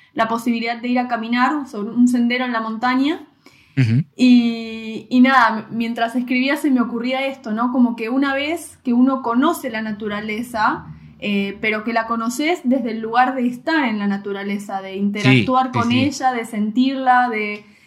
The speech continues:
Speaker 1: de vivirla, hacerle daño a eso o intentar causarle un mal es como dañar como al amor de tu
Speaker 2: Claro.
Speaker 1: vida, ¿no? Como que es
Speaker 2: Sí, sí.
Speaker 1: demasiado lo que te genera como para después hacerle daño. Entonces,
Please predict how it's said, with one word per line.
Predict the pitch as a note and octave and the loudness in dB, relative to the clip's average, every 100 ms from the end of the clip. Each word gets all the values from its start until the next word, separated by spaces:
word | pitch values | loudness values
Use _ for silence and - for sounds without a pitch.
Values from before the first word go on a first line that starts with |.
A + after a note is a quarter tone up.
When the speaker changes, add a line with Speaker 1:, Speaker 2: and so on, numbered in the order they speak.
| _ | _
Speaker 1:
de | A#3 A3 | 0 2
vivirla, | A3 A3+ A#3+ C4+ C4 B3 B3+ F4 - _ _ _ - | 0 2 2 2 2 4 4 2 -8 _ _ _ 2
hacerle | A#3 B3 D4+ F#4 F4+ C#4 | 2 2 0 4 4 4
daño | C4 C4+ C#4+ C4+ C4 | 0 0 0 0 4
a | G#3 G#3+ | 4 4
eso | B3 C4 A3+ G#3 | -2 -6 -8 -6
o | G#3+ A3 | -2 6
intentar | A#3+ A3+ G#3+ G#3+ C4 D4+ | 6 6 -4 0 0 0
causarle | C#4+ B3+ B3 B3+ C4 A#3+ | -2 -2 -2 -6 -4 -4
un | A#3 | -4
mal | A3+ B3 E4 G4 - | 2 2 2 -4 -8
es | B3 | -6
como | - B3 A3 | 4 6 6
dañar | A3 A3+ A#3+ B3+ D#4 - _ _ _ _ | -2 -4 0 0 0 -8 _ _ _ _
como | A3+ A3 | 0 0
al | G#3+ | 2
amor | A3 B3 | 4 4
de | C4+ B3+ | 4 0
tu | B3+ | 2
Speaker 2:
Claro. | B3 C4 | 4 6
Speaker 1:
vida, | C#4 A3 A3 | 6 4 4
¿no? | A#3+ C#4 | 2 2
Como | C4+ A#3 | 2 0
que | A#3+ | 0
es | C#4 | -2
Speaker 2:
Sí, | |
sí. | C#4+ | 0
Speaker 1:
demasiado | C4+ B3 - D4 C#4 D#4 D#4+ | 4 4 4 2 2 2 0
lo | D4 | -4
que | B3+ | -4
te | A#3 A#3 | -6 -6
genera | - B3 C4+ D4 | 0 2 2 -2
como | C4+ A#3 | -2 -2
para | G#3+ A3 G#3+ G#3 | -2 -2 -2 -4
después | G#3 A#3 - B3 B3+ C4 | -6 -8 -4 -2 -2 -2
hacerle | - A3+ A#3+ A#3+ | -4 -4 -6 -4
daño. | B3 B3+ A3 | 0 2 0
Entonces, | G#3+ A#3+ A#3 A#3+ A#3 | -2 -4 -4 -6 -6